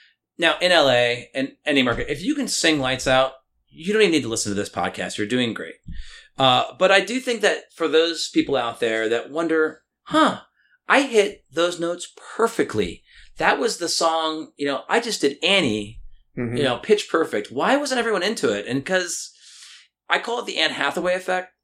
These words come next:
Speaker 2: Mm-hmm.
Speaker 1: No one loves to see someone be too good at anything.
Speaker 2: Yep.
Speaker 1: They wanna see you struggle. And if you're really, really good at a song,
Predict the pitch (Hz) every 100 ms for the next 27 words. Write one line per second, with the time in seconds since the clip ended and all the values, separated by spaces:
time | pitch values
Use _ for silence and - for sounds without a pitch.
0 | _ 123 117 131 - 196 294 339 214 190
1 | 185 165 - 151 - 151 143 131 131 120
2 | - _ - - - 190 160 143 120 110
3 | 87 - - _ _ _ - 107 76 -
4 | - 131 147 160 202 226 - 196 185 165
5 | - 151 131 117 113 139 180 135 165 180
6 | 170 165 160 139 151 170 165 170 175 180